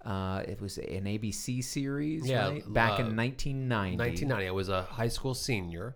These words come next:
Speaker 1: Yeah.
Speaker 2: And this series, w-, I mean, I lived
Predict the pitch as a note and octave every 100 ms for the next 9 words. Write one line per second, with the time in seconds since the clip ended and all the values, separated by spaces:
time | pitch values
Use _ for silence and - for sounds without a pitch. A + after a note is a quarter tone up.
0 | - G2+ G2 F#2+ - - - - - -
1 | - A2 G#2 G2 B2 B2+ - - - _
2 | - - - E3+ D#3 A#2 F#2+ F#2 F#2 -
3 | - - G#2 G2 F#2+ G2 - G#2 G#2 F#2+
4 | - A2 G#2+ G2 G2 A#2 A2 F2 E2+